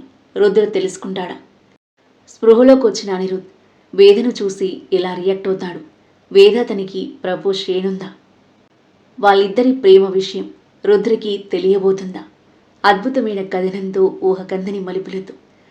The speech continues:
మీ మనసును హత్తుకునే సన్నివేశాలతో ఎంతో ఆసక్తిగా సాగే ఈ కథ యొక్క నెక్స్ట్ ఎపిసోడ్ కోసం మన నెక్స్ట్ వీడియో చూడండి.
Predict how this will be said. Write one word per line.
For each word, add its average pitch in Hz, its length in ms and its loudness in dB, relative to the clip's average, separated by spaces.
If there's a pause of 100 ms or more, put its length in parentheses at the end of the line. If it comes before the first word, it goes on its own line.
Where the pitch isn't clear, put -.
(220)
మీ 202 140 -2
మనసును 220 460 -2
హత్తుకునే 190 580 -6 (140)
సన్నివేశాలతో 180 840 -6 (460)
ఎంతో 202 380 2
ఆసక్తిగా 190 600 -8
సాగే 185 360 -12 (480)
ఈ 196 140 -2
కథ 190 200 0 (100)
యొక్క 233 220 -8
నెక్స్ట్ 190 520 -8
ఎపిసోడ్ 190 400 -8
కోసం 190 340 -12 (340)
మన 190 100 -2
నెక్స్ట్ 190 340 -2
వీడియో 185 280 -2
చూడండి. 190 420 -10